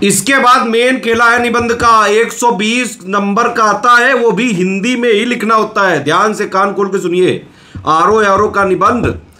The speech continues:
हिंदी में ही लिखना होता है। समझ में आ गई बात? English में नहीं लिख सकते हैं, तो आरओ आरओ का मेंस निकालना है तो हिंदी में वर्चस्व चाहिए।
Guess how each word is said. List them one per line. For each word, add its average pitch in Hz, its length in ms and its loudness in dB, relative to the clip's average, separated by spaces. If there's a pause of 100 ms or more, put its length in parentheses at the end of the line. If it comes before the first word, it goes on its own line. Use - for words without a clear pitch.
(160)
हिंदी 180 320 -2
में 214 140 0
ही 185 100 4
लिखना 185 280 0
होता 147 320 0
है। - 320 -6
समझ 156 200 -4
में 185 100 0
आ 185 80 2
गई 220 100 0
बात? 185 240 0
English 175 240 0
में 180 100 -2
नहीं 160 220 2
लिख 175 120 0
सकते - 280 -8
हैं, 95 140 -8
तो 131 140 -10
आरओ 143 320 0
आरओ 170 300 0
का 170 120 -2
मेंस 160 240 2
निकालना 147 380 0
है 165 120 0
तो 165 80 -2
हिंदी 135 220 2
में 143 100 2
वर्चस्व 131 460 -4
चाहिए। 151 400 -2